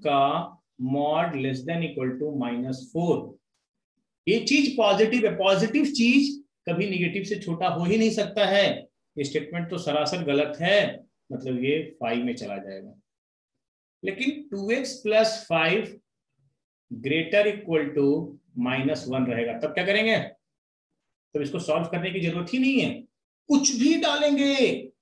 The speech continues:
माइनस इन्फिनिटी से इन्फिनिटी कुछ भी डालेंगे तो ये वैलिड हो जाएगा। तो इसको सॉल्व नहीं करना है, डायरेक्ट आंसर क्या लिख देना है? All real value। हम लोग जो प्रॉपर्टी नंबर नाइन पढ़ रहे थे वो वैलिड पॉजिटिव के लिए था, यहाँ पे वो फॉर्मूला कब लगेगा?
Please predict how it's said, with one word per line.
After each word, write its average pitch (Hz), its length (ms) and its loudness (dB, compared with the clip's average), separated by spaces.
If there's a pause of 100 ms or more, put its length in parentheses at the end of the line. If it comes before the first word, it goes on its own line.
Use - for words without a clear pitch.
(200)
माइनस 220 380 2
इन्फिनिटी 226 400 0
से 240 120 0
इन्फिनिटी 240 460 0
कुछ 226 240 -2
भी 262 140 4
डालेंगे 262 640 4
तो - 420 -8
ये 160 100 2
वैलिड 139 360 4
हो 117 80 4
जाएगा। 107 320 -4 (1160)
तो 143 140 0
इसको 143 320 -4
सॉल्व 131 320 -2
नहीं 151 140 -2
करना 156 260 0
है, 131 120 -2
डायरेक्ट 143 240 -2
आंसर 143 200 -4
क्या 175 140 -2
लिख 185 120 -2
देना 208 160 0
है? 190 180 2 (520)
All 123 200 -4
real 110 260 -4
value। 95 300 -10 (1040)
हम 98 120 -12
लोग 131 140 -8
जो 151 60 -2
प्रॉपर्टी 120 340 -8
नंबर 139 280 -2
नाइन 139 300 -2
पढ़ 123 180 -6
रहे 101 140 -10
थे - 140 -6 (100)
वो 143 140 -2
वैलिड 120 480 -2
पॉजिटिव 190 500 0
के 143 80 0
लिए 113 220 -2
था, - 240 -20 (140)
यहाँ 143 180 -4
पे 165 100 -4
वो 175 200 -2
फॉर्मूला 190 320 -2 (140)
कब 226 100 4
लगेगा? 226 360 2